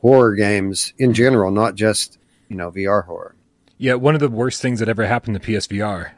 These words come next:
Speaker 2: uh, <laughs> was getting Resident Evil seven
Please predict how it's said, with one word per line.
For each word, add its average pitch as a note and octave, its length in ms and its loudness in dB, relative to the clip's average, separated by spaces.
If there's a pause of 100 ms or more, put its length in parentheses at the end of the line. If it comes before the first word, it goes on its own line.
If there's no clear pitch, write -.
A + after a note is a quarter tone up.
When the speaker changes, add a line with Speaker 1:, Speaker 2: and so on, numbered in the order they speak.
(200)
Speaker 2:
uh, F#2+ 340 -6
<laughs> C#3 60 0
was G2+ 380 -2
getting G#2+ 300 -4
Resident G2+ 340 -6
Evil F#2 180 -10
seven F#2+ 420 -6